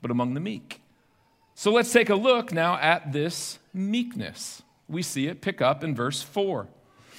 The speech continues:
It says, "And Joseph also went up from Galilee, from the town of Nazareth to Judea,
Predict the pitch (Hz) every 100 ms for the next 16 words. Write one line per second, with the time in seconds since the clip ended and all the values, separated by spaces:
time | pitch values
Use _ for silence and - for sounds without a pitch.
0 | - - - 175 220 196 202 202 147 247
1 | 254 240 196 190 202 226 208 180 175 196
2 | 208 156 151 196 208 202 202 214 220 156
3 | 156 185 185 165 147 170 196 180 208 208
4 | 123 117 120 160 196 233